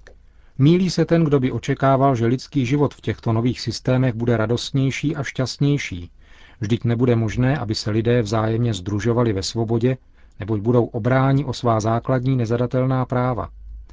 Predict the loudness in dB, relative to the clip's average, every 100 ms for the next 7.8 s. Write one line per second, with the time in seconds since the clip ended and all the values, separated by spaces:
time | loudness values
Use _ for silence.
0 | -20 -20 -12 -2 0 2 2 2 2 2
1 | 0 0 0 -2 -2 0 0 0 -6 -6
2 | -6 -2 -2 -4 -6 -4 -2 0 0 2
3 | 0 0 -2 -4 -4 -8 -14 -20 -20 -20
4 | -20 -20 -4 0 2 2 0 0 0 0
5 | 0 0 0 2 0 -2 -4 -6 -6 -8
6 | -4 -2 0 0 0 0 0 0 -4 -4
7 | -2 -4 -2 -2 0 -2 -4